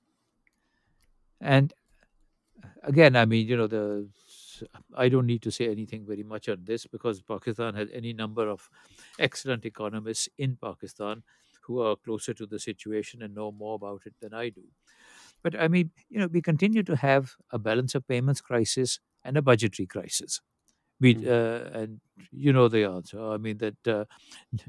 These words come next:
Speaker 1: nobody pays taxes if he can help it. I mean, you've got a million and a half taxpayers, income taxpayers in a country of
Speaker 2: Mm-hmm.
Speaker 1: a, a working population of a hundred and ten million, and so on.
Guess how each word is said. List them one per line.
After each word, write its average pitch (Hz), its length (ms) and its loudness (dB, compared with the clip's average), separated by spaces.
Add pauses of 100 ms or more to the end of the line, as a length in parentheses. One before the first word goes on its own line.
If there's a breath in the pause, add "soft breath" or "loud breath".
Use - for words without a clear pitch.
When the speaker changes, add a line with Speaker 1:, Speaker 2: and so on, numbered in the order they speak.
Speaker 1:
nobody 127 420 6
pays 107 240 4
taxes 101 420 0
if 98 120 0
he 101 100 6
can 98 140 -4
help 107 280 2
it. - 220 -20
I 101 40 -12
mean, 104 160 -10
you've 107 100 -10
got 113 120 0
a 110 40 0
million 120 360 2
and 110 120 -4
a 104 80 2
half 101 260 4
taxpayers, 98 680 -2 (200 soft breath)
income 117 320 -2
taxpayers 107 720 4 (260 soft breath)
in 127 120 -2
a 107 60 2
country 110 440 -2
of 104 200 0
Speaker 2:
Mm-hmm. - 20 0
Speaker 1:
a, 120 40 0
a 110 500 -2
working 110 360 0
population 104 640 -8
of 95 120 -16
a 101 80 -12
hundred 98 240 -20
and 98 120 -20
ten 104 240 -12
million, 95 280 -20 (680 soft breath)
and 92 180 -10
so 110 120 -14
on. 120 60 -20